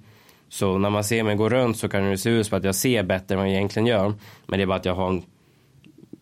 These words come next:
ja, men möjlighet ändå att kunna se typ hur rummet ser ut. Men jag har ingen syn där jag kan se detaljer eller läsa med. Så jag vet ju exempelvis inte riktigt hur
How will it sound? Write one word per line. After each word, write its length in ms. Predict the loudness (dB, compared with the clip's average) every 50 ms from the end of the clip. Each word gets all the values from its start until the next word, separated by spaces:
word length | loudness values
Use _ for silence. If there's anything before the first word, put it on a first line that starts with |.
| -12 -6
ja, 100 | -2 0
men 160 | 0 2 2
möjlighet 380 | 2 2 2 0 0 -2 -2 -2
ändå 160 | -2 -2 -2
att 60 | -2
kunna 120 | -2 -2
se 260 | -2 0 0 -2 -2 -2
typ 220 | -4 -6 -4 -2
hur 80 | 0 0
rummet 440 | 2 2 2 0 0 0 -2 -2
ser 120 | -4 -6 -6
ut. 340 | -4 -4 -4 -4 -6 -14 -20 -20 _ _ _ -20 _ _ _ _ -4
Men 480 | -2 0 0 2 0 0 0 -2 -2 -4 _ _ _ _ _ _ _ _ -16
jag 400 | -10 -6 -2 0 0 0 0 0
har 420 | -2 -2 0 0 -2 -2 -2 -4 -8 -12 -16 -20 -16 -8
ingen 320 | -4 -2 0 2 2 0 0
syn 260 | 0 0 0 2 2
där 80 | 0
jag 80 | 0 -2
kan 100 | -2 -4
se 100 | -4 -2
detaljer 540 | -4 -4 -4 -2 -2 0 0 0 0 -2 -2
eller 200 | 0 0 0 0
läsa 420 | 2 2 0 0 -2 0 -2 -2
med. 240 | -2 -2 -4 -6 -6 -8 -8
Så 120 | -4 -2
jag 80 | 0 0
vet 200 | 0 0 -2 -2
ju 100 | -2 -4
exempelvis 440 | -2 -2 -2 -4 -2 -2 -4 -4 -2
inte 200 | -4 -4 -4 -6
riktigt 360 | -8 -8 -6 -8 -8 -6 -4
hur 200 | -2 -2 -2 -4